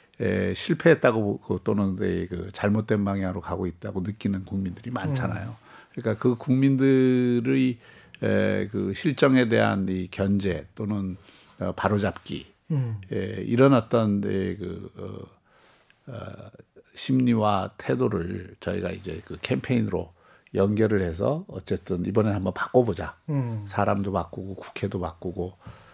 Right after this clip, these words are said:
Speaker 1: 어, 이렇게 해보자라고 하는 것으로 이제, 에, 지향을 해서 그 두 가지를 결합한 구호로 저희가 힘내라 대한민국, 바꿔야 산다, 이렇게 한 거거든요.
Speaker 2: 예.
Speaker 1: 근데 어쨌든 뭐 전체 선거 환경으로 보면은 지금 야당이,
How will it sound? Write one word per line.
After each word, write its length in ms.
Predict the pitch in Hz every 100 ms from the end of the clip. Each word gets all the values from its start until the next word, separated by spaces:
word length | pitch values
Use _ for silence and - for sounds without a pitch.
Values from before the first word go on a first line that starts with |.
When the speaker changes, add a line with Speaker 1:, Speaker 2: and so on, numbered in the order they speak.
| _
Speaker 1:
어, 340 | - 92 90 90
이렇게 360 | 113 113 117 101
해보자라고 760 | 123 117 95 82 85 95 98
하는 340 | 95 92 87 98
것으로 380 | - 87 - 92
이제, 280 | 90 80 85 _ -
에, 220 | 82 82 _ - _ -
지향을 400 | 101 98 95 90
해서 280 | 85 107 -
그 120 | 123
두 160 | - 123
가지를 300 | 143 135 127
결합한 480 | 117 107 107 98 95
구호로 500 | - 101 98 120 - - - _
저희가 400 | - 98 98 92
힘내라 420 | 92 127 117 107 98
대한민국, 460 | 92 90 87 -
바꿔야 360 | - - 98 85
산다, 280 | 90 87 90
이렇게 280 | 104 -
한 120 | 104 95
거거든요. 480 | 80 - 87 113
Speaker 2:
예. 240 | 160 131 110 95 -
Speaker 1:
근데 140 | 131
어쨌든 500 | 123 110 151 - 151
뭐 160 | 135 117
전체 280 | 110 113 131
선거 400 | 117 131 139 135
환경으로 440 | 135 123 110 110
보면은 460 | 101 98 98 107 98
지금 320 | - 92 90
야당이, 600 | 85 85 92 95 98 104